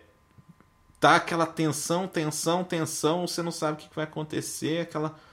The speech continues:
aquela coisa e tal. E de repente ela já aperta, já, já atira no, no bicho, ele já cai. É assim, é muito rápido, cara.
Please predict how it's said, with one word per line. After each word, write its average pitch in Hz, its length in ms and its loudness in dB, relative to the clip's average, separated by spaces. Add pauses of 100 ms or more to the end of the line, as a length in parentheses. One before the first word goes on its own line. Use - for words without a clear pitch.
(220)
aquela 143 220 2
coisa 170 460 4
e - 20 -14
tal. 180 160 0 (240)
E 139 120 0
de 147 180 8
repente 214 360 8
ela 214 120 4
já 202 140 6
aperta, 190 420 2
já, 165 220 4
já 226 160 4
atira 208 380 2
no, 139 420 2
no 117 160 -6
bicho, 123 420 -2
ele 156 120 -2
já 156 160 2
cai. - 300 -6
É 139 60 0
assim, 185 200 -2
é 147 120 0
muito 196 400 -2
rápido, 123 520 4
cara. 76 320 -14